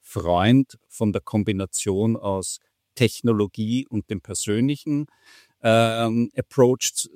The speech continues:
zum Kunden. Und ich kann gerade in der Recherche sehr, sehr viel an Aufwand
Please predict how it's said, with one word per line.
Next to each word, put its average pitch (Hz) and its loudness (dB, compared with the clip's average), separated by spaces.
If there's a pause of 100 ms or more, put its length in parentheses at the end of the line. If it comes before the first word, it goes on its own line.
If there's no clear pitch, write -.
(120)
zum 127 2
Kunden. 135 0 (520)
Und 110 0 (100)
ich - -16
kann 117 2 (120)
gerade 110 0
in 113 2
der 104 0
Recherche 104 -4 (120)
sehr, 117 2
sehr 120 0
viel 113 -2
an 104 -2
Aufwand 104 -2